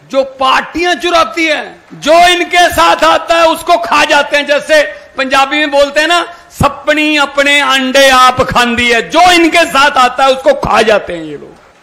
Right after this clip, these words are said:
दो सौ चालीस आई हैं इस बार, चार सौ पार तो क्या, बेड़ा पार ही नहीं हुआ इसका। लेकिन फिर भी अभी अहंकार है, वो अहंकार कौन तोड़ेगा?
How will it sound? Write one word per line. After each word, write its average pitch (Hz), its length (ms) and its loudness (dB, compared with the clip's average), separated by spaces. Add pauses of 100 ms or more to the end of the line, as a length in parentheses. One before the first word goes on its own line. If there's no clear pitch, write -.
(160)
दो 185 200 -2
सौ 247 160 0
चालीस 226 520 -2 (320)
आई 240 240 -4
हैं 240 240 -6
इस 175 200 -12
बार, 220 420 -2 (360)
चार 208 200 -4
सौ 233 160 -6
पार 226 260 -2
तो 226 160 -6
क्या, 233 240 -2
बेड़ा 254 280 -2
पार 254 260 2
ही 262 80 0
नहीं 277 120 -2
हुआ 269 220 -2
इसका। 214 560 -6 (920)
लेकिन 240 420 -2
फिर 247 220 -2
भी 262 200 -2
अभी 233 280 -4
अहंकार 233 640 0
है, 269 760 0 (580)
वो 196 200 -4
अहंकार 208 440 -2
कौन 214 300 -4
तोड़ेगा? 214 600 -4